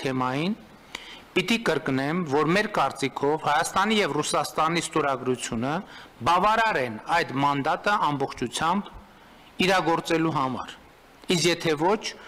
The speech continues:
ուրեմն անհրաժեշտ է միջոցներ ձեռնարկել այդ մանդատը միջազգայինորեն հաստատելու կամ խաղաղապահներին ավելի լայն միջազգային մանդատով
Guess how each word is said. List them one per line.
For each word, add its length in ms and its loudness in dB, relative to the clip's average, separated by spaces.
ուրեմն 400 4
անհրաժեշտ 560 0
է 160 0
միջոցներ 560 0
ձեռնարկել 640 0
այդ 140 -2
մանդատը 500 0
միջազգայինորեն 1040 0
հաստատելու 680 0
կամ 240 4
խաղաղապահներին 920 2
ավելի 320 0
լայն 320 2
միջազգային 640 0
մանդատով 680 0